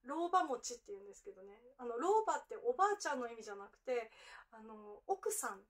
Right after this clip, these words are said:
ていう意味らしいですけどね。老婆餅とかね。美味しいですね。うん。あとはお茶。でもお茶はユンナンの方が美味しいしねって話をしてました。よかったらなんか提案してください。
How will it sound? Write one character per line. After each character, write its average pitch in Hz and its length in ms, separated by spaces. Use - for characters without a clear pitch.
て 240 60
い 233 220
う 220 60
意 202 100
味 - 60
ら 214 100
し - 140
い 196 60
で 190 100
す - 60
け - 80
ど 214 60
ね。 262 180
老 214 280
婆 220 200
餅 196 60
と 480 120
か - 120
ね。 - 140
美 240 80
味 226 80
し 247 100
い 214 60
で - 120
す - 120
ね。 214 360
う 208 40
ん。 208 40
あ 320 60
と 370 120
は 262 40
お 427 80
茶。 269 220
で 302 60
も 233 180
お 226 60
茶 359 160
は 381 100
ユ 269 160
ン 302 100
ナ 269 120
ン 240 60
の 240 80
方 220 100
が 196 80
美 208 100
味 240 80
し - 80
い 233 40
し - 140
ね 220 80
っ - 20
て - 80
話 202 320
を 196 60
し - 100
て - 60
ま - 140
し - 100
た。 - 60
よ 320 120
か 311 120
っ - 60
た 226 80
ら 208 100
な 226 140
ん 226 60
か - 120
提 254 160
案 233 100
し - 100
て 240 100
く 208 100
だ 233 100
さ 320 120
い。 277 80